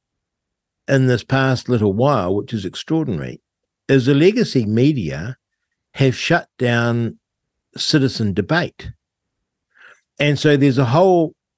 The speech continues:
bunch of topics that do not get an airing in the legacy media. Funny enough, all of them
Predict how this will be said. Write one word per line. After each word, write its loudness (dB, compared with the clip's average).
bunch -2
of -12
topics -6
that 2
do 4
not 0
get -2
an -2
airing 0
in 0
the 2
legacy -2
media. -4
Funny 0
enough, -6
all 4
of 0
them -2